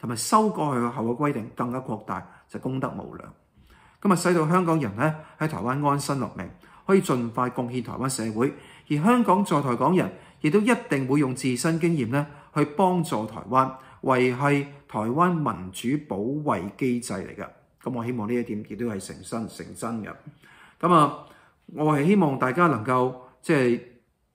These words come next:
係祝福，即係喺台灣，呃，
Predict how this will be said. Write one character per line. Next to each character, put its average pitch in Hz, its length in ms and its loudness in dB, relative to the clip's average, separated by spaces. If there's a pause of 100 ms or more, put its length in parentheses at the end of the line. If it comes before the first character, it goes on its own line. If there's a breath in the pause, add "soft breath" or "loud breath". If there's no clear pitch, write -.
(920)
係 131 180 -2
祝 180 140 2
福， 180 500 0
即 - 140 -4
係 123 100 -2
喺 117 160 -2
台 - 160 -10
灣， 147 280 2 (640 soft breath)
呃， 110 440 -4